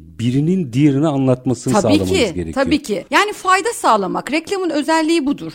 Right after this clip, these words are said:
Speaker 2: Reklamda tüketici ne kadar fayda alacağını bilmeli ve bu faydayı kendisi aldığı gibi sevdikleriyle ve çevresiyle paylaşmayı da bilmeli. O yüzden de bu mesajı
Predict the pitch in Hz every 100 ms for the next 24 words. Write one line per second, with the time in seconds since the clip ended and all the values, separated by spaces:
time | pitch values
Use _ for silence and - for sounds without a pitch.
0 | - 302 415 440 359 220 180 262 - 370
1 | - 494 277 240 311 440 415 339 - -
2 | 277 285 302 339 285 226 247 233 220 185
3 | 208 208 202 214 494 523 277 294 - 320
4 | 269 262 311 330 - 240 233 - 392 226
5 | 202 220 330 523 339 320 - - 277 277
6 | 254 311 254 302 427 480 381 - 320 311
7 | 320 415 415 381 349 359 359 311 339 320
8 | 208 226 190 180 151 - - - 330 370
9 | 269 262 294 339 330 311 302 269 220 233